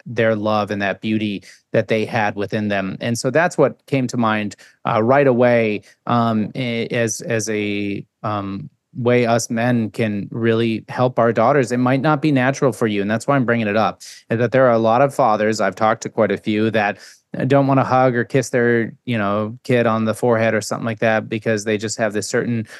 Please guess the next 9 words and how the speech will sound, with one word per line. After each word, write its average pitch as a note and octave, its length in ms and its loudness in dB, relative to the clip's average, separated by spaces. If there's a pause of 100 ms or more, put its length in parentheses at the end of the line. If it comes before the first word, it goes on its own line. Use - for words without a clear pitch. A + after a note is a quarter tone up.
(220)
image C#3 360 2
of A2 220 2
man A2+ 500 0 (100)
that G#2 460 -4
doesn't A2+ 340 0
allow G#2+ 340 0
those G#2+ 260 -2
things G2+ 320 -8
to F#2+ 480 -4